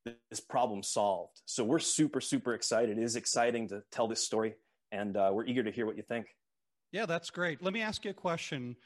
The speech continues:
Speaker 2: I want you to imagine that your brand is a car. What car would it be and why?
Speaker 1: For people that know me, they're gonna know the answer before I say it. And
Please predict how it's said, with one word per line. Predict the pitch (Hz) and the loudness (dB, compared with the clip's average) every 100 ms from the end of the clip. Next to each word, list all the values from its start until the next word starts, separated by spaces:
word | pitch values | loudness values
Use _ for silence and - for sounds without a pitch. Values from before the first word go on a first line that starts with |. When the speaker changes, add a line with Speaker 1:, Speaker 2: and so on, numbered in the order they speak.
| _ _ _ - | _ _ _ -4
Speaker 2:
I | |
want | 160 220 | -2 -2
you | 247 | -2
to | 226 | -2
imagine | 156 147 147 151 127 135 123 | 0 2 2 0 -2 -6 -6
that | 117 131 | -8 -4
your | 135 | -4
brand | 113 123 131 131 120 117 107 - _ _ - | -2 -2 -2 -2 -4 -6 -8 -12 _ _ -6
is | 135 117 | -6 -6
a | |
car. | - - 131 110 95 87 98 _ _ _ _ _ _ _ _ _ _ _ _ | -8 -6 -2 -2 -4 -8 -14 _ _ _ _ _ _ _ _ _ _ _ _
What | 143 208 226 | 0 0 0
car | - 190 175 170 165 160 - _ _ _ - | -6 0 2 4 2 -2 -8 _ _ _ -4
would | 139 160 | 0 2
it | 143 127 | 0 0
be | 143 | 0
and | 127 | 0
why? | 117 110 101 104 - _ _ _ _ _ _ _ _ _ _ _ _ _ _ | -2 -4 -6 -8 -14 _ _ _ _ _ _ _ _ _ _ _ _ _ _
Speaker 1:
For | 135 | -2
people | - 175 165 | 4 4 6
that | 135 123 | 4 6
know | 131 135 | 4 4
me, | 131 | 4
they're | 113 107 | 2 0
gonna | 120 113 | -2 0
know | 120 123 117 - - - | 2 2 0 -4 -12 -8
the | 117 | -4
answer | 120 123 113 | -2 -2 -4
before | 104 101 120 120 120 | -6 -4 -2 0 2
I | 101 | 2
say | 101 - 104 101 | 2 0 0 0
it. | 101 - - - - _ | -4 -8 -18 -20 -20 _
And | 117 113 110 110 | -6 -4 -2 -4